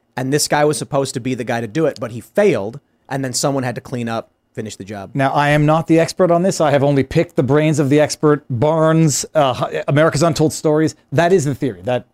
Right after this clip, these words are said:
Speaker 2: all of those bullets were accounted for. They were not the fatal ones, and to make sure it happened, there was this
Speaker 1: Double
Speaker 2: only,
Speaker 1: tap.
Speaker 2: a, a new hire, like a, a brand new hire. The individual recently died, and that's the theory. So, the, you know, whether or not R F K Junior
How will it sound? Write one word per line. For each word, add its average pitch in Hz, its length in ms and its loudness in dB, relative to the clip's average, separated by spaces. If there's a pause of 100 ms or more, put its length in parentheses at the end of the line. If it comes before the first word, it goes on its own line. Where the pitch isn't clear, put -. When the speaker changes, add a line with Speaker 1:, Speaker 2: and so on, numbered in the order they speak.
Speaker 2:
all 165 180 2
of 180 80 0
those 180 160 4
bullets 160 240 2
were 156 80 0
accounted 143 300 -4
for. 151 100 2
They 131 100 2
were 135 120 4
not 156 120 2
the 175 60 -2
fatal 170 300 2
ones, 127 240 0
and 117 100 -4
to 120 60 -8
make 139 180 -2
sure 160 220 -2
it 135 40 -4
happened, 139 460 -4 (320)
there 151 180 2
was 131 200 2
this 127 320 -2 (260)
Speaker 1:
Double 175 160 2
Speaker 2:
only, 185 120 0
Speaker 1:
tap. 175 200 0
Speaker 2:
a, 170 120 4
a 165 80 4
new 165 320 6
hire, 127 420 0 (200)
like 147 200 2
a, 139 80 2
a 139 120 0
brand 160 300 2
new 165 160 4
hire. 135 380 2 (420)
The 147 160 4
individual 147 340 2
recently 127 380 -2
died, 160 400 2 (420)
and 135 360 0 (160)
that's 135 240 0
the 117 100 -10
theory. 117 340 -8 (280)
So, - 140 0
the, 175 160 2 (160)
you 170 60 4
know, 139 160 2 (280)
whether 175 340 4
or 139 60 4
not 143 200 2
R 147 200 2
F 135 120 -2
K 131 160 -4
Junior 117 460 -4